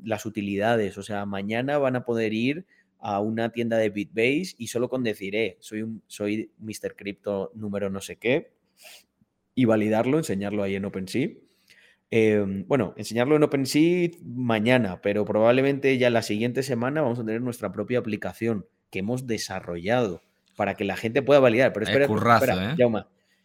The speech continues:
Speaker 1: que viene una cosa todavía mejor. Esa aplicación la vamos a dar en abierto. O sea, tú vas a poder con tus amigos o con lo, tu comunidad de, "Oye, dentro de mi comunidad, ¿quiénes tenéis mister Crypto?". Tantos. Pues tú vas a poder organizar un evento y validar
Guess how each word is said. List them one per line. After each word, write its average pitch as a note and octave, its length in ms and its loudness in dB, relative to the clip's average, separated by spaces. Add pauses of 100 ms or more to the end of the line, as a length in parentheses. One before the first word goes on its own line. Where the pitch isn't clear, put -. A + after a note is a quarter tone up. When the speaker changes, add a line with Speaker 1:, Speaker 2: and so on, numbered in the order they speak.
(100)
Speaker 1:
que A#2 120 4
viene C3+ 140 6
una D3+ 120 6
cosa D3 200 4
todavía B2+ 220 6
mejor. A2 440 0
Esa B2+ 180 -2
aplicación C#3+ 560 0
la B2 80 2
vamos C3+ 340 -2
a A#2 60 0
dar A#2 180 2
en B2+ 120 0
abierto. G#2 640 0 (260)
O G#2+ 80 -10
sea, G#2 300 0 (260)
tú E3 220 2
vas D#3 160 6
a B2+ 80 0
poder C3+ 480 2
con A2 180 -2
tus A2 200 -8
amigos C3+ 600 0
o A2+ 140 -2
con G#2 180 0
lo, G2+ 140 0
tu A2 200 -8
comunidad G#2 640 4
de, B2+ 80 6
"Oye, C3 220 4
dentro A2 300 -2
de A#2 80 2
mi A#2 120 2
comunidad, C3 480 2
¿quiénes D#3+ 240 0
tenéis C3 240 -2
mister A2 340 -4
Crypto?". E2+ 520 -16
Tantos. C3+ 560 0 (420)
Pues A2 220 -4
tú D#3+ 140 6
vas F#3 120 6
a C#3+ 80 0
poder C#3 160 6
organizar A#2+ 500 2
un A#2 140 0
evento B2+ 380 2
y B2 80 2
validar G#2+ 720 0